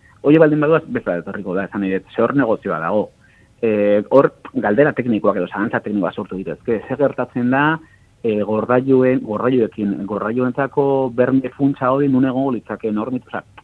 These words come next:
dira detaile teknikoak edo oinarria teknikoak importanteak izan daitezkeenan zalantza darik, eh? Horiek argitu beharko, beharko lirateke, baina Adrianek izan duen bezala, Kataluniak izango luke aukera bere divisa propioa edo,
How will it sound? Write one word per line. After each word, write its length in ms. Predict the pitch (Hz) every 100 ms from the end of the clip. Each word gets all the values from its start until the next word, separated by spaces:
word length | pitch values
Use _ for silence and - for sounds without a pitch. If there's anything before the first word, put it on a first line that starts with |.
| _ _
dira 180 | 147 170
detaile 340 | 120 127 127
teknikoak 480 | 113 123 113 117 120
edo 120 | 107
oinarria 320 | 98 104 127
teknikoak 360 | 127 131 123 139 123
importanteak 400 | - 101 101 101
izan 160 | 95
daitezkeenan 360 | 92 92 101 90
zalantza 300 | 90 90 87
darik, 220 | 69 82
eh? 120 | 117 139 _ - _
Horiek 220 | - 160 156
argitu 260 | 113 107
beharko, 300 | 101 95 104 98 95
beharko 240 | 98 104
lirateke, 340 | 95 90 98
baina 260 | 123 107 98
Adrianek 240 | 104 120
izan 140 | 131 139
duen 120 | 139
bezala, 340 | 139 147 156 160 _ _ _ _ -
Kataluniak 360 | 110 113 135
izango 200 | 143 156
luke 180 | 147 143
aukera 360 | 147 143 160 175 - _ _ _ - _
bere 500 | - 107 98 95 90 -
divisa 580 | - - - 104 117 131
propioa 480 | 143 147 151 175 -
edo, 220 | 113 104